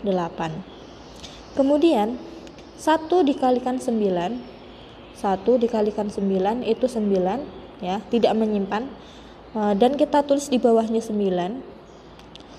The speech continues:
Kemudian, satu dikalikan empat, satu dikalikan empat hasilnya empat. Nah, empat ini kita tulis di sampingnya sembilan sini. Kemudian kita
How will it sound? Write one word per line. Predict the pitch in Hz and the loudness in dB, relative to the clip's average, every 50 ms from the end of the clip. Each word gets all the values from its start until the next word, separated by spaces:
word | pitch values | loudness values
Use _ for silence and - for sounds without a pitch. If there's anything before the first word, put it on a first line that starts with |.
| - - - - - | -20 -20 -20 -4 0
Kemudian, | 254 254 269 277 269 247 294 320 370 330 | 0 4 4 4 6 6 4 2 2 -2
satu | - 330 302 277 285 302 311 294 | 0 2 2 2 2 2 0 0
dikalikan | 262 269 - 262 247 240 240 240 240 233 220 | 0 2 2 2 2 2 2 0 -2 -2 0
empat, | 220 220 220 - 180 175 180 185 - - - - - - - - - - - - - - - - - - - - - - | -2 -4 -2 -2 -2 -2 -2 -4 -6 -14 -16 -18 -18 -18 -20 -20 -20 -20 -20 -20 -20 -20 -20 -20 -20 -20 -20 -20 -20 -8
satu | - 214 208 202 - 208 196 | -4 -4 -2 0 0 0 0
dikalikan | 208 208 208 202 196 196 196 202 196 196 202 | 0 0 2 2 2 0 0 -2 -2 -2 -2
empat | - 254 269 - - | -2 -4 -4 -4 -4
hasilnya | 220 214 - 226 214 208 220 226 - | -8 -4 -2 -2 -2 -2 -2 -4 -4
empat. | 208 208 - - 208 190 190 - - - - - - - - - - - - - - - - - - - | -4 -6 -4 -4 -6 -6 -6 -8 -12 -18 -18 -18 -18 -20 -20 -20 -20 -20 -20 -18 -18 -18 -18 -16 -4 -2
Nah, | 202 190 190 | 0 0 0
empat | 196 - 208 196 196 | 2 2 0 2 2
ini | 208 202 226 | 2 0 0
kita | 240 - 247 233 226 208 202 | 2 2 0 2 2 -2 2
tulis | - 226 254 240 | 2 2 2 2
di | - 247 | 0 -2
sampingnya | 233 - 233 214 208 214 208 214 220 214 | 0 0 -2 -2 -2 -2 -2 -2 -4 -4
sembilan | - 220 202 190 190 185 180 180 180 | -4 -4 -2 0 0 0 0 -2 -4
sini. | - - 185 170 160 165 175 - - - - - - - - - - - - - - - - - | -6 -8 -8 -8 -8 -10 -12 -14 -18 -20 -20 -20 -20 -20 -20 -20 -20 -18 -18 -18 -18 -18 -18 -8
Kemudian | - 247 247 247 247 220 226 262 294 320 277 | -4 0 4 4 4 6 6 4 2 4 2
kita | 277 247 - 254 277 269 | 0 2 4 2 2 2